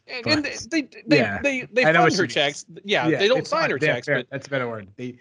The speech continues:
Speaker 2: they fund her checks, but
Speaker 1: Yeah.
Speaker 2: uh, yeah, I mean, she is what she is. I mean, you, she's big for the weight class. She's long and lengthy. She's very intelligent, intelligent with those responses that saying, "This is the best way for me to win,"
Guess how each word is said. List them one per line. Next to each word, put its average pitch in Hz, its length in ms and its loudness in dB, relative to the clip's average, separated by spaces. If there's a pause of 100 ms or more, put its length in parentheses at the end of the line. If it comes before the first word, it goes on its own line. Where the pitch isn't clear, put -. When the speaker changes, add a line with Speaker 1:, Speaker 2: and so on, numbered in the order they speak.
(140)
Speaker 2:
they 135 80 -6
fund 120 280 -8
her 101 100 -8
checks, 90 320 -16
but 104 220 -12 (300)
Speaker 1:
Yeah. 208 240 0
Speaker 2:
uh, 117 240 0 (640)
yeah, 180 520 4 (120)
I 147 120 -8
mean, 143 320 -4 (680)
she 196 200 2
is 269 120 6
what 277 100 2
she 143 160 2
is. 98 220 -4
I 101 40 -12
mean, 120 120 -8
you, - 960 -14
she's 143 200 2
big 180 220 4
for - 80 -6
the 170 80 2
weight 123 180 0
class. 117 540 -4
She's 117 220 -8
long 113 320 -2
and 131 100 -2
lengthy. 117 640 -2 (320)
She's 123 260 -2
very 139 300 4
intelligent, 123 640 0 (540)
intelligent 156 520 2
with 131 100 -2
those 131 260 0
responses 113 720 -6
that 107 220 -6 (180)
saying, 117 480 -4 (160)
"This 131 160 -2
is 135 80 -2
the 123 120 2
best 120 220 0
way 123 140 2
for 123 140 -6
me 120 100 -4
to 107 80 -4
win," 107 420 -6